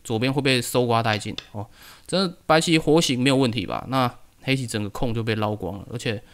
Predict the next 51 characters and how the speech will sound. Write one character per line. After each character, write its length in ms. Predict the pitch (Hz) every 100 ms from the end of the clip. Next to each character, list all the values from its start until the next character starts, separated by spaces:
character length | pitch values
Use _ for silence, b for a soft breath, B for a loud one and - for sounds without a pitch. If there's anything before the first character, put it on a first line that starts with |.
| b b b b
甚 280 | - - 180
至 160 | 170 180
有 120 | 156
可 100 | 156
能 80 | 107
会 120 | 135
浮 320 | - - 110
起 100 | -
来， 140 | 110 -
因 100 | 117
为， 80 | 131 - -
因 80 |
为 60 | 143
下 180 | 147 135
面 240 | 131 120 -
眼 220 | 113 101
位 160 | 123 127
几 180 | 120
乎 120 | 117 120
都 100 | 113
快 160 | 120
没 140 | 107 92
有 140 | 82
了。 140 | - - _ - _ _ _ _ _ _ - B B _ -
好， 200 | 113 110
所 180 | 156
以 180 | 151 131 B B B B B
这 140 | 220
手 140 | 214 156
棋 180 | - 135
真 160 | 180
的 60 | 185
有 160 | 160
点 400 | 175 147 120 113
后 240 | 120 190 147
中 180 | 156 151
先 200 | 147 143
的 100 | 127
味 180 | 120
道， 240 | 110 113 104
看 260 | - 185
起 140 | 160 123
来 160 | 110
有 400 | 113 76 76 120
点 100 | 143
慢， 320 | 117 131 131 -
但 100 | 139
是 140 | 135 139
其 220 | - 113
实 160 | 117
呢， 160 | 113 117